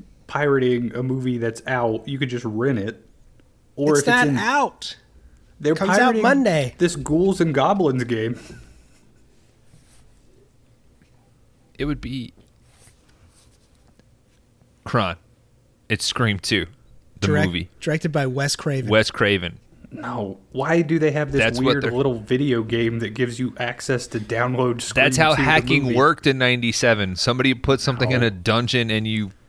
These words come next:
Speaker 3: had to get to it.
Speaker 2: You weren't
Speaker 1: That
Speaker 2: even
Speaker 1: w-
Speaker 2: alive in ninety-seven, dude. You have
Speaker 1: That
Speaker 2: to take our word for it.
Speaker 1: That was
Speaker 3: Yeah.
Speaker 1: like a demo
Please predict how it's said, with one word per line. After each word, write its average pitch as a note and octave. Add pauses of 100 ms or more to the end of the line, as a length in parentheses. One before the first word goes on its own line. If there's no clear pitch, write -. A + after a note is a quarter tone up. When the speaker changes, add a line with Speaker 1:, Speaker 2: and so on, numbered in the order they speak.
(300)
Speaker 3:
had A2
to G#2+ (720)
get G#2+
to G2+
it. - (320)
Speaker 2:
You G#3
weren't A#3+
Speaker 1:
That A3+
Speaker 2:
even A3
Speaker 1:
w- E3
Speaker 2:
alive F#3
in E3+
ninety-seven, B2+
dude. E3
You G#3
have A#3
Speaker 1:
That B3
Speaker 2:
to G3
take A3+
our C4
word C4
for C#3
it. -
Speaker 1:
That C#3+
was F#3
Speaker 3:
Yeah. A#2
Speaker 1:
like G2
a B2+
demo G#2+